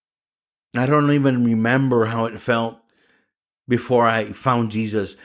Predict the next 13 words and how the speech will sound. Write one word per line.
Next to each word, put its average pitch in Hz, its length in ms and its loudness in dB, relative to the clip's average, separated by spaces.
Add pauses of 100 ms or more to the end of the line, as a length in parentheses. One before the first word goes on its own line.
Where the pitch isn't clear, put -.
(120)
I 139 120 2
know 165 320 2
that 143 380 -2 (240)
four 160 260 2
years 170 340 0
ago, 139 640 0
coming 151 340 0
up 139 180 0
in 127 80 2
March 127 600 -2 (320)
of 131 380 2
twenty 147 320 2
eighteen, 135 760 -2